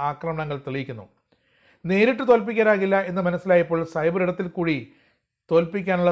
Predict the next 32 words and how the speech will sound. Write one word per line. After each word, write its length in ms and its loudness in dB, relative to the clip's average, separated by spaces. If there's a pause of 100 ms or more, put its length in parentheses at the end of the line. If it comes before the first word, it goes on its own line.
ശ്രമമാണിപ്പോൾ 580 -2 (100)
വടകരയിൽ. 420 -4 (1040)
നല്ല 260 6
മനുഷ്യരുണ്ടല്ലോ 680 2
വടകരയിലെ 420 4 (140)
യു 140 -2
ഡി 100 0
എഫിലും 280 -2
ലീഗിലും, 320 0 (200)
അവർ 200 2
ഇടപെട്ടെങ്കിലും 600 2 (420)
ഈ 20 0 (160)
സൈബർ 380 0
ആക്രമണം 380 -2 (220)
ഒന്ന് 200 -4
നിർത്തിക്കണമെന്ന് 640 -4
ശൈലജ 300 -2
ടീച്ചർ 220 -4 (140)
എടുത്തു 240 -6
പറയുന്നുണ്ട്. 380 -6 (680)
അത്ര 180 -2 (140)
വൃത്തികെട്ട 360 -4 (140)
സംഘമാണിവർ. 520 -4 (480)
വടകരയിൽ 480 8
ഒരു 120 2
വനിതാ 340 4
വോട്ടർ 280 2
എന്ന 100 0 (100)
പരിഗണന 380 -2
വച്ചെങ്കിലും 400 -4 (120)
ഈ 120 -2
കൂട്ടരോട് 440 0